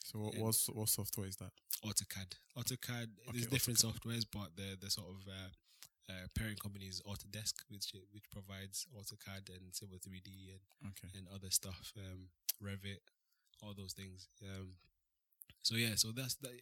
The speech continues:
Speaker 2: as I say, it's one of the jobs that you can, uh, see something that you design come to real life, uh, in a few years, and it's very satisfying to see something that you've done, you know, appear before your eyes, really.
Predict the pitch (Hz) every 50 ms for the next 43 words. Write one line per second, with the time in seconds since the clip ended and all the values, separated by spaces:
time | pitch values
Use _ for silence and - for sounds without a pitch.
0 | - - 120 113 113 113 - 120 113 107 98 - 117 117 113 110 107 101 107 104
1 | 98 95 98 98 92 95 - - 95 95 92 - - - - - - _ _ -
2 | - 98 98 95 95 - 117 110 107 - 110 104 110 104 101 92 101 95 95 95
3 | 98 98 95 98 95 - - 98 98 - 95 95 95 98 98 98 95 92 92 -
4 | - - - _ _ _ _ _ _ _ - - 104 98 95 98 95 95 90 -
5 | - 101 95 95 98 101 98 95 92 - - - _ _ _ _ _ - - 101
6 | 98 101 101 98 98 101 - - - 104 113 110 110 107 101 - - 107 104 95
7 | - 104 98 95 90 - 95 - - 110 104 101 95 - - 101 98 101 95 90
8 | 87 92 98 90 - 101 101 98 92 90 87 - 104 95 92 95 87 80 - -
9 | _ _ _ _ - - - - - 107 104 95 98 95 - 101 98 95 92 90
10 | 107 117 117 104 98 98 95 110 113